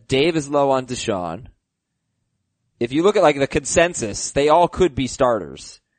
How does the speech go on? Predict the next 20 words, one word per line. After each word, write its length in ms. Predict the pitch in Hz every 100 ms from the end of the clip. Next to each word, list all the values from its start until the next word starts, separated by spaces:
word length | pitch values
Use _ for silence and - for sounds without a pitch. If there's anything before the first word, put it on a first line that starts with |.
| _ _ _ _ _ _ _ -
Uh, 220 | 117 117
Godwin, 640 | 135 185 269 247 214 165 -
Go-, 120 | 185 170
let 120 | 180
me 60 | 220
just 140 | 202
say 120 | 214
that 180 | 156 139
Godwin 360 | 156 165 214 220
has 160 | 170
the 80 | 151
same 260 | - 151 160
amount 240 | 160 156
of 80 | 143
targets 420 | 131 143 170 -
as 140 | 127
Deshaun 380 | 120 123 131 127
Jackson 500 | 113 117 - 170 190 _ _
this 200 | - 196
year 280 | 214 226 214